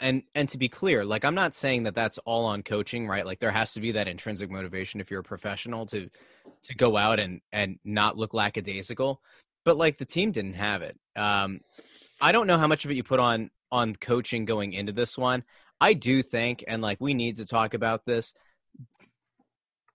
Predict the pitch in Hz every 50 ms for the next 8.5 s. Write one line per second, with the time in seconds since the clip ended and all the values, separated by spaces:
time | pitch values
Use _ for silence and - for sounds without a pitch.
0 | _ _ 160 151 131 135 127 - - - - 196 240 220 165 131 107 92 87 92
1 | 87 - - - - _ - 131 117 - - - - 165 170 175 170 - - 175
2 | 147 - 151 139 131 - - 131 120 107 - 113 107 - - - 120 113 107 -
3 | 98 87 87 - - 113 113 110 110 117 113 - - - 107 107 98 85 78 92
4 | _ _ _ _ _ _ _ _ _ _ _ _ 143 143 147 143 139 131 131 _
5 | _ _ _ _ - - 90 95 87 - 156 _ _ - 98 104 - - _ _
6 | _ - - - - 117 101 101 104 101 - _ _ _ _ _ _ - 120 151
7 | 156 156 151 156 156 180 180 180 185 175 - 165 143 175 185 165 - 190 185 185
8 | 175 165 147 113 110 98 95 95 -